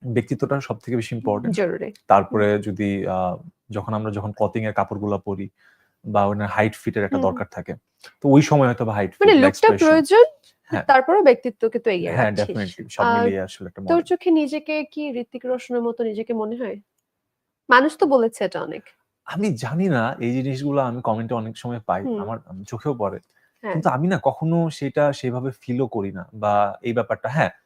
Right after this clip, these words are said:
Speaker 1: শাহরুখ খান আমার, মানে আমি অনেক বড় ফ্যান
Speaker 2: হুম।
Speaker 1: বা হৃতিক রোশনের অনেক বড় ফ্যান। আমি ছোটকাল থেকে আম-, আমাদের সবারই তো এগুলা ফ্যান,
Speaker 2: Yeah.
Speaker 1: কমন ফ্যান এগুলা।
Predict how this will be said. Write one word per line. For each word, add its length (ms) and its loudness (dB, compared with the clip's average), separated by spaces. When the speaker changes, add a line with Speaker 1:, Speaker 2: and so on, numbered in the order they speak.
Speaker 1:
শাহরুখ 260 0
খান 160 -2
আমার, 200 -2
মানে 180 -6
আমি 180 -4
অনেক 180 -6
বড় 240 -6
ফ্যান 300 -4
Speaker 2:
হুম। 360 -6
Speaker 1:
বা 160 -2
হৃতিক 340 -6
রোশনের 340 -10
অনেক 200 -6
বড় 160 -6
ফ্যান। 220 -10
আমি 120 -8
ছোটকাল 320 -4
থেকে 180 -10
আম-, 200 -4
আমাদের 240 0
সবারই 340 4
তো 140 0
এগুলা 380 0
ফ্যান, 260 -2
Speaker 2:
Yeah. 260 6
Speaker 1:
কমন 100 6
ফ্যান 280 -4
এগুলা। 280 0